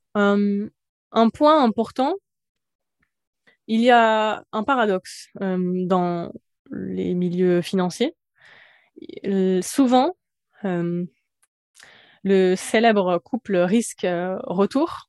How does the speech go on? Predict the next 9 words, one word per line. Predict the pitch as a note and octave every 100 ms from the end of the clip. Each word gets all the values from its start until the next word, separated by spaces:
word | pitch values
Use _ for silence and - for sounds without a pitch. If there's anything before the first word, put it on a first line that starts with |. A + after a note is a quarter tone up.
| -
euh, | F#3 F3+ F3+ F3+ F#3+ G3+ _ _ -
risk | G#3+ -
and | G#3
return | G3+ G3+ A3+ A3
en | G#3
anglais, | F#3 F#3+ G#3 D4 _ _ _ _ _
euh, | F#3+ F#3 F3+ F3+ F#3 F#3+ - _ _ _ _ _ _ -
l-, | G3 G3 - -
a-, | - - -